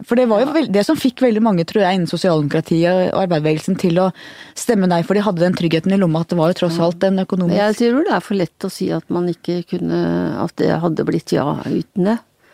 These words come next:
Speaker 2: Eh, rett og slett. Jeg tror det var veldig sterke krefter som,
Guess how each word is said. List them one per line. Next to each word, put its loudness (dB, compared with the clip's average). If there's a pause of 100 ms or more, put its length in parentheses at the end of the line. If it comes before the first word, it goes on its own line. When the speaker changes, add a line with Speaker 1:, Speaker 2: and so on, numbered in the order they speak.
(260)
Speaker 2:
Eh, 2
rett -2
og -4
slett. -4 (240)
Jeg -2
tror 0
det 0
var 0
veldig 0
sterke -2
krefter -2
som, -4